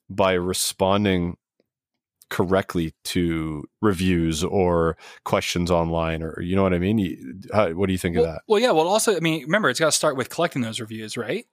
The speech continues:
Speaker 2: So
Speaker 1: Yeah.
Speaker 2: the more you're collecting, the more that's out there. It's just more, you know, social proof on top of social proof. And that's where reputation marketing has kinda become the future, because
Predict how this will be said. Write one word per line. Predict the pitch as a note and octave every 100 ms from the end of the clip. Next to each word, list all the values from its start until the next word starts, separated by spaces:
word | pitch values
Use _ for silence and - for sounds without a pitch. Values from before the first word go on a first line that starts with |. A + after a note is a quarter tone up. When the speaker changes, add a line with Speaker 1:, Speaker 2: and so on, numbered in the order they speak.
| _
Speaker 2:
So | - D3 C3+ C3 C3
Speaker 1:
Yeah. | G2 F#2
Speaker 2:
the |
more | C#3+ D#3+
you're | D#3 C#3+
collecting, | - C3 C3+ E3 - A#2+ A#2+
the | B2+
more | B2+ B2+ B2+
that's | A#2 -
out | B2+ C#3
there. | - A2+
It's | A#2
just | A#2+ -
more, | B2 A#2+ - - _ -
you | C3+
know, | A#2
social | - B2 A2+ A#2+
proof | - B2 A#2
on | A2+
top | A#2 A2+
of | A2+
social | A#2 A2+ A2+
proof. | - D3+ A#2+ A#2+
And | A#2+
that's | D#3 -
where | G3 E3
reputation | C#3+ C#3 C3+ B2+ C3
marketing | A#2+ C#3+ C#3 B2
has | A#2
kinda | - A#2+
become | A#2+ C3 A#2
the |
future, | - D#3 - B2+
because | A#2+ B2 A#2